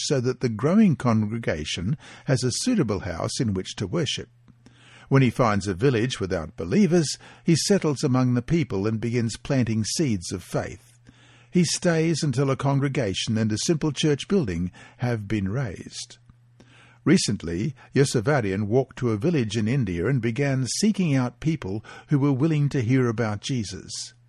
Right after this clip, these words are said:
He began studying the Bible with them, and their interest grew. He has spent two years in that village and continues working there. So far, more than twenty people have been baptized, and the congregation is growing stronger.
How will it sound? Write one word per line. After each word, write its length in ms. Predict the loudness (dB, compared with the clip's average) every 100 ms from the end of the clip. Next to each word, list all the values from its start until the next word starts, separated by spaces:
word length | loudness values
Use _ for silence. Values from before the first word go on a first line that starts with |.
| -20 -8
He 120 | 2 4
began 360 | 6 4 4
studying 460 | 0 -2 0 2 2
the 100 | 0
Bible 380 | 0 -2 -2 -2
with 240 | -4 -6
them, 260 | -10 -8 -12 -18 -6 2
and 100 | 4
their 160 | 6
interest 380 | 4 2 -2 0
grew. 400 | -2 -2 -4 -12 _ _ _ _ _ -20 -20 -6
He 160 | 2 4
has 140 | 4
spent 400 | 2 2 2 -4
two 180 | 0 2
years 440 | 4 2 2 0 -2
in 80 |
that 180 | -2 -2
village 380 | -4 -2 -2 0
and 160 | 0 2
continues 580 | 0 2 2 2 0
working 440 | 2 0 0 -2 -2
there. 240 | -6 -12 -18 _ _ _ _
So 240 | -2 0 0
far, 380 | -4 -8 -8 -12 -6
more 200 | 2 2
than 200 | 4 0
twenty 320 | 0 -2 0 0
people 440 | 0 0 -2 -4
have 100 | -2
been 160 | -2 -2
baptized, 720 | -2 -4 -6 -4 -4 -6 -2
and 140 | -2
the 60 | 0
congregation 720 | 2 2 2 0 -2 -2 -2
is 120 | -2
growing 340 | 0 -2 0 -2
stronger. 600 | -4 -4 -4 -6 -12